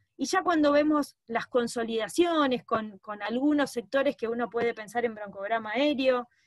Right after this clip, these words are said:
o algo de eso, son más fáciles aún los hallazgos. Estos autores inclusive hablan un poquito de intersticio. Yo, eh, soy media cuidadosa para el intersticio en lo que es radiografía porque, mm, somos veinticinco acá,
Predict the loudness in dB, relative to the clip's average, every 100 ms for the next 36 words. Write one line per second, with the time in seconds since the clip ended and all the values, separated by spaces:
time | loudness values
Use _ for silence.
0 | _ _ 2 4 6 4 4 2 2 0
1 | -10 -2 -2 -2 -2 -2 -2 -2 -2 0
2 | -2 -2 -4 -8 -10 -14 -14 -14 -16 _
3 | _ -2 2 2 2 0 -2 0 0 -2
4 | -2 -2 0 0 0 -2 -2 -4 -4 0
5 | 0 0 -4 -6 -4 -4 -4 -8 -6 -2
6 | -2 -6 _ _ _ _ -14 -12 -8 -4
7 | 0 2 2 2 0 0 2 2 0 0
8 | 0 -4 -6 -6 -6 -4 -2 -2 -4 -4
9 | -2 -2 -4 -2 0 0 -2 -8 -10 -10
10 | _ _ _ _ -18 -16 -16 -8 -4 -4
11 | -4 -6 -8 -6 0 0 2 0 4 2